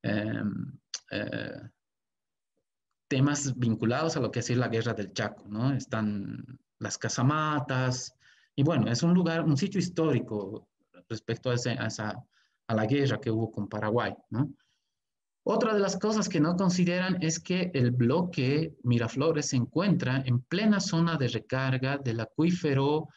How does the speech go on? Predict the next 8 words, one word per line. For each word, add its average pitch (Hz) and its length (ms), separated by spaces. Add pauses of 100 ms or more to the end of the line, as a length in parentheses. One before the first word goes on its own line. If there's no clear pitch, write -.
(300)
transfronterizo, 127 1300
acuífero 143 560
Irenda 147 460
Toba 123 320
Tarijeño, 107 600
que 107 140
como 123 240
nos - 340